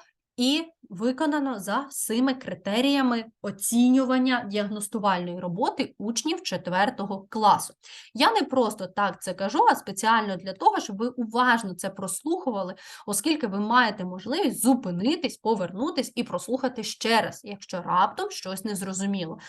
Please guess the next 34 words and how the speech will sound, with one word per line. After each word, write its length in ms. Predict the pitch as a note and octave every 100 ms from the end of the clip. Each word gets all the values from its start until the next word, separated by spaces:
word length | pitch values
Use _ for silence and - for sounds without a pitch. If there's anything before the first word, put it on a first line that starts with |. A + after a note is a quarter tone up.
| - - -
Також 360 | B3+ B3+ F4+
знову 400 | - C#4 A#3 F3
я 240 | E3+ G#3+ G#3
на 120 | F3+
зв'язку, 520 | F#3+ A#3 - C#4 F#4
тому 260 | E4 A3 F#3+
якщо 260 | F#3 F#3+
виникають 560 | F#3 F#3+ F#3+ F#3+ F3 E3+
якісь 260 | E3+ F3+
питання, 500 | - - A3 C#4+ A4
то, 160 | - F#3
будь 180 | G3+ G3+
ласка, 360 | A3+ A3 - - - _
одразу 640 | B3+ C#4+ C4 C#4 B3+ A3+ F#3
це 260 | - G#3+
з'ясовуйте, 680 | F#3 F#3 F3 D#4 G4+ G4+ G3
щоб 200 | G3 G#3
потім 300 | C4 C4 G#3+
я 100 | G3+
в 100 | G#3
коментарях 640 | G#3+ G#3 G3+ G#3 G3+ F#3
не 120 | G3+ G3
писала 560 | A#3 - F#4+ A#4 E4 B3+
і 120 | D#4
ви 180 | B3 C4+
не 220 | A#3 A3
виправляли 720 | G3 E3+ F3 F3+ G#3+ C#4+ C4
це 260 | C4 F#3+ A3+
лише 300 | F#3 - F3
вже 280 | F3 G#3+ A3 - _ -
потім 500 | C4 D4+ D#4 C#4 - _ _ _ -
через 400 | A#3+ D4+ B3 -
певний 600 | F#3 F#3+ G3+ F#3+ F#3+ _ _
час. 440 | - A3 E3 -